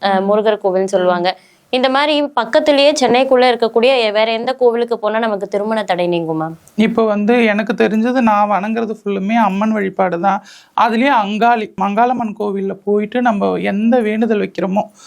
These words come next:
Speaker 2: அதாவது எனக்கு நல்லபடியா கல்யாணம் ஆயிடுச்சுன்னா, எந்தவா-, எதுவா இருந்தாலும் சரி, நம்ம மனசு தான் எல்லாத்துக்குமே காரணம். நான் எனக்கு நல்லபடியா கல்யாணம் கை கூடிடுச்சுன்னா,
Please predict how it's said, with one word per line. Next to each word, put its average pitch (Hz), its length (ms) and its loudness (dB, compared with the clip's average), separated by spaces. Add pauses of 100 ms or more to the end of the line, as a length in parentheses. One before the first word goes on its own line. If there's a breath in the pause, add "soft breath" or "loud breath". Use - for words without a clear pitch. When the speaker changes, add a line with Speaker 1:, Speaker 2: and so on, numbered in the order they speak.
(220 loud breath)
Speaker 2:
அதாவது 220 440 2 (220)
எனக்கு 202 300 -4
நல்லபடியா 202 480 0
கல்யாணம் 220 400 0
ஆயிடுச்சுன்னா, 202 460 -2 (320)
எந்தவா-, 254 640 4
எதுவா 247 300 0
இருந்தாலும் 226 400 -2
சரி, 208 160 -4 (340 loud breath)
நம்ம 220 240 2
மனசு 214 360 0
தான் 247 160 2
எல்லாத்துக்குமே 208 480 -2
காரணம். 202 460 0 (400 soft breath)
நான் 247 360 2
எனக்கு 233 260 -4
நல்லபடியா 214 360 -2
கல்யாணம் 233 460 -2
கை 214 120 -2
கூடிடுச்சுன்னா, 202 640 -4